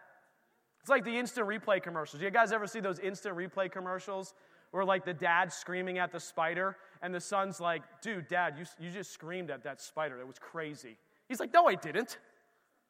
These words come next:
And there's, like, you know, they throw the red flag, like in football. They do the instant replay, and he gets the headphones on. He's watching. He's like, and you hear this thing go, "Ah!" It's like, "Man, I,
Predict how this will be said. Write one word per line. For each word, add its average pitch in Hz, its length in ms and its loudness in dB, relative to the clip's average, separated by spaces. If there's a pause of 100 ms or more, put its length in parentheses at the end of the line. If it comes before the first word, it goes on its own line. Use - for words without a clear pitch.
(440)
And 196 100 -2
there's, 190 160 -2
like, 190 160 -2
you 190 60 -6
know, 175 100 -4
they 165 80 -8
throw 175 240 -6
the 160 80 -6
red 156 240 -8
flag, 151 320 -6
like 147 160 -8
in 147 80 -14
football. 151 360 -8
They 147 100 -8
do 165 120 -6
the 156 160 -6
instant 165 300 -10
replay, 156 460 -2 (200)
and 180 80 -6
he 175 60 0
gets 185 220 0
the 175 80 -4
headphones 175 480 0
on. 165 180 -2
He's 160 140 -8
watching. 156 400 -2
He's 151 160 -8
like, 147 160 -4 (440)
and 208 120 -2
you 196 60 0
hear 202 120 4
this 196 140 -4
thing 190 160 0
go, 180 100 -2 (140)
"Ah!" 605 1400 12 (1080)
It's - 120 -20
like, - 80 -20 (200)
"Man, 214 240 -16
I, 113 60 -20